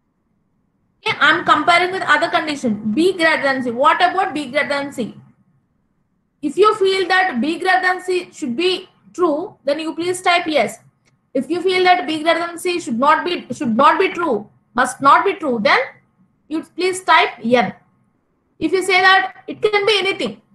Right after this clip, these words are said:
it may or may not happen, it doesn't bother the, uh, action one, you please type I. This is it for you. Yes, somebody is responding in chat. Very good. I.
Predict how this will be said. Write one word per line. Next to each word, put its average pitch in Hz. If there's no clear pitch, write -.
it 240
may 277
or 349
may 339
not 349
happen, 302
it 247
doesn't 339
bother 294
the, 294
uh, 262
action 277
one, 233
you 285
please 330
type 320
I. 233
This 254
is 285
it -
for 262
you. 214
Yes, 269
somebody 302
is 302
responding 294
in 294
chat. 311
Very 262
good. 349
I. 254